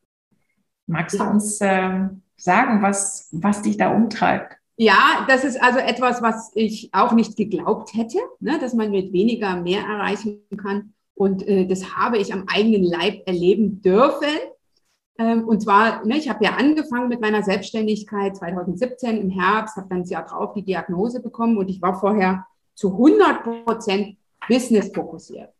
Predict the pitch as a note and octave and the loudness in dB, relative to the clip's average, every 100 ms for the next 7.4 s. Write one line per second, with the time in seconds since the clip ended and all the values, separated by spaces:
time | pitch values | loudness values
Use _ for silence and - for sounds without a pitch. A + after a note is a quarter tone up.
0 | - E4 C#4+ F#3+ G3 F#3+ F#3+ - - - | -8 -6 -6 -6 -6 -6 -6 -8 -14 -18
1 | - F#3 F#3 - F#3+ G#3+ G#3+ G#3 F#3+ F#3+ | -10 -4 -4 -2 0 0 -2 -2 -2 -4
2 | - _ _ F#3+ G3 F#3+ - F#3+ F3 - | -14 _ _ -2 0 -2 -4 -4 -4 -8
3 | - - F#3 E3 D#3+ - E3 D#3+ - - | -18 -10 -6 -6 -8 -12 -12 -12 -10 -6
4 | E3+ E3+ F#3+ G#3 B3 G3 G3+ F#3 F3 E3+ | -4 -4 -2 2 2 2 0 0 -2 -6
5 | E3 D#3 E3+ F3 G#3+ G#3+ G#3+ G3+ F#3 F3+ | -8 -6 -6 -2 0 0 -4 -12 -8 -6
6 | F#3+ G3 - F#3 E3+ E3+ F3 F#3 F3+ E3 | -6 -8 -12 -10 -10 -8 -4 -4 -4 -10
7 | E3+ - - - | -10 -12 -14 -16